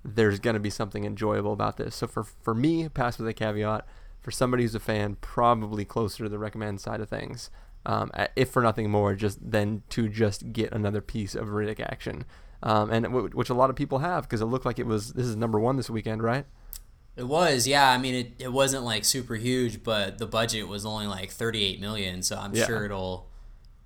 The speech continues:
Speaker 2: uh, recoup its, uh, budget, especially, like, on, on D V D and stuff. Like, I think it'll probably have a higher success.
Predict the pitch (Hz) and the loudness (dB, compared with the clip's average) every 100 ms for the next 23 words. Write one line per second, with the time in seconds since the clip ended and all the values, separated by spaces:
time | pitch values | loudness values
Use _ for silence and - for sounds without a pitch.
0 | - 104 98 95 92 98 113 110 - 110 | -12 -6 -2 0 0 -2 -4 -6 -6 -6
1 | - - - - - - - - - - | -6 -16 -18 -18 -16 -18 -20 -20 -20 -18
2 | - - - - 107 - - 101 95 92 | -18 -18 -18 -8 -2 2 2 2 2 0
3 | 85 104 101 87 71 - 202 208 160 135 | -2 -2 -2 -6 -2 2 4 4 2 2
4 | 117 107 107 104 - - - 104 101 98 | 2 0 0 0 -2 -10 -12 -8 -6 -4
5 | 110 107 110 110 104 95 - 95 90 - | -2 -2 -2 -2 -2 0 -2 -2 -6 -8
6 | 98 98 95 113 104 92 - - - - | -6 -6 -6 -4 -6 -6 -16 -18 -20 -20
7 | - 110 - 110 101 101 101 90 101 101 | -12 -8 0 2 4 2 0 0 2 2
8 | 98 95 - - - 107 95 92 - - | 2 0 -2 -2 -2 0 0 0 0 0